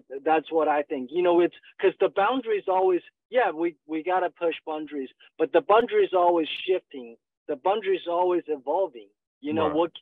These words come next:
Speaker 1: what is considered okay thirty years ago is not necessarily considered okay now. You
Speaker 2: Mm.
Speaker 1: gotta always evolve. You can't be, you can't be doing the same type of joke you're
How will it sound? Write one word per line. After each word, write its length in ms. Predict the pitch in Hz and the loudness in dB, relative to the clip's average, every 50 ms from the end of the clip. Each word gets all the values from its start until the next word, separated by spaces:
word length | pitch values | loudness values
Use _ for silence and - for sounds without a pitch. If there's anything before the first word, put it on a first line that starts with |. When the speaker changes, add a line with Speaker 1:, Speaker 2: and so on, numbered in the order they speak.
| _ _ _ _ - | _ _ _ _ -10
Speaker 1:
what 200 | 302 - - - 392 | -4 -2 0 2 2
is 80 | 392 - - | 0 0 -4
considered 560 | - 190 175 - - 202 202 190 190 180 170 | -6 -6 -6 -4 -2 -2 0 0 0 -2 -2
okay 640 | - - - 165 - - - 190 185 190 190 180 170 _ | 0 -2 -2 -2 -4 -8 -6 -4 -4 -2 -2 -4 -6 _
thirty 240 | - 170 165 165 160 | -4 -4 -2 -2 -4
years 340 | 165 165 170 175 180 180 - - | -4 -6 -4 -4 -4 -6 -6 -10
ago 420 | 147 135 143 135 131 127 127 123 - _ _ _ _ | -16 -12 -10 -8 -6 -6 -6 -6 -8 _ _ _ _
is 120 | - 147 139 | -16 -8 -2
not 180 | 175 170 165 165 | 0 0 0 2
necessarily 680 | 165 165 160 - _ - 175 165 160 156 156 151 147 | 0 0 -2 -2 _ -2 0 0 0 0 -2 -4 -6
considered 560 | 131 - 151 143 - - 160 156 143 151 147 143 | -8 -10 -12 -12 -6 0 0 0 0 0 -2 -2
okay 400 | 139 139 131 - - 143 143 139 | -2 -4 -6 -8 -8 -6 -6 -4
now. 500 | 135 135 139 143 147 143 123 110 110 104 _ _ _ _ | -4 -4 -4 -4 -4 -4 -4 -6 -8 -10 _ _ _ _
You 160 | - 113 98 135 | -10 -6 -2 2
Speaker 2:
Mm. 40 | |
Speaker 1:
gotta 180 | 160 165 170 160 | 2 4 6 6
always 340 | 156 151 151 156 156 147 131 | 6 6 6 6 4 4 2
evolve. 580 | 135 131 - - - 156 175 151 123 117 113 _ _ _ _ _ _ _ _ _ | -4 -10 -6 -2 0 2 2 2 2 0 -4 _ _ _ _ _ _ _ _ _
You 100 | - 151 | -16 -12
can't 320 | - - - 247 262 339 233 | -4 -2 0 0 0 -2 -4
be, 220 | 190 175 151 131 123 _ | -8 -8 -8 -8 -10 _
you 160 | - 156 175 175 | -12 -12 -8 -2
can't 280 | - 233 220 220 202 | 0 0 0 0 0
be 100 | 202 190 160 - | -4 -4 0 4
doing 300 | 190 185 185 175 170 156 | 4 6 6 4 2 0
the 100 | 156 135 - | 0 -2 -2
same 220 | - 170 170 175 165 | -2 -2 -2 -2 -2
type 260 | - 170 160 156 - | -2 -2 -2 0 -2
of 80 | 156 135 | -4 -4
joke 300 | 139 156 165 160 147 135 | -2 0 0 0 0 -2
you're 140 | 143 147 143 | -8 -10 -10